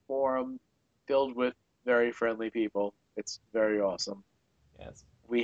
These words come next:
Speaker 1: have
Speaker 2: Facebook page.
Speaker 1: Yes, one of those too. It's been
Speaker 2: Yes.
Speaker 1: pretty active lately.
Speaker 2: Yeah, it has. There's been a lot going on.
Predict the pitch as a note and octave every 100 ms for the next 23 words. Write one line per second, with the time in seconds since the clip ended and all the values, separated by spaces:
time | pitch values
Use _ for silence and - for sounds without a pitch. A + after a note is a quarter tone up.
0 | - A#2 F3 E3+ F#3+ D#3+ D#3+ D#3+ D#3+ D#3
1 | - F3+ C3+ - - C3 C#3+ C#3+ C#3+ C#3+
2 | - D#3 B2+ G#2 _ _ _ _ _ _
3 | _ _ _ C#3+ C#3+ A#2 B3+ F#3 F#3 G#3
4 | B2+ G#2 G2 F#2 G3+ _ _ _ - _
5 | - C#4+ G#3+ G#3+ D#3+ C#3 A#3+ D#4+ F4 D4
6 | D4+ D4 A#3+ A#3 F#3+ C#3